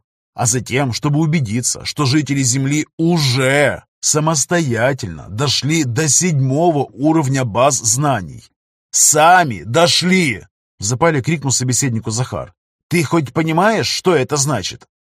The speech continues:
Собеседник за кадром молчал, а Захар продолжал наседать. "Рыжий пытается решить проблему по-своему. Да, он дурак,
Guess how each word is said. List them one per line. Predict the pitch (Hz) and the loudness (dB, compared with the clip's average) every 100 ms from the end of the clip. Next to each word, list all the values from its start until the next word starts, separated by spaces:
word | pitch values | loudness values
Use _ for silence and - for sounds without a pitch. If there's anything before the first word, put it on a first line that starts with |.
| _ _ - | _ _ -4
Собеседник | - 143 139 185 160 | -2 0 -2 -2 0
за | 135 | -2
кадром | 139 147 139 | 0 -2 0
молчал, | 135 127 - 78 65 - | 0 0 -4 -8 -12 -8
а | 110 | -4
Захар | 120 127 143 | -2 0 -2
продолжал | 123 131 135 131 | -2 -2 0 0
наседать. | 143 127 107 80 62 - _ _ _ _ _ _ _ | 0 0 -4 -8 -14 -20 _ _ _ _ _ _ _
"Рыжий | 87 143 147 85 - | -4 -2 0 -4 -6
пытается | - - 151 156 147 | -6 0 2 2 0
решить | 139 123 175 139 | 0 0 -2 -2
проблему | 143 135 151 151 | 0 2 0 0
по-своему. | - 165 - 117 76 65 57 - _ _ _ | 0 0 2 -2 -6 -10 -16 -20 _ _ _
Да, | - 117 131 123 | -4 0 0 0
он | - 170 | -2 0
дурак, | 185 151 110 110 | 2 0 -2 -4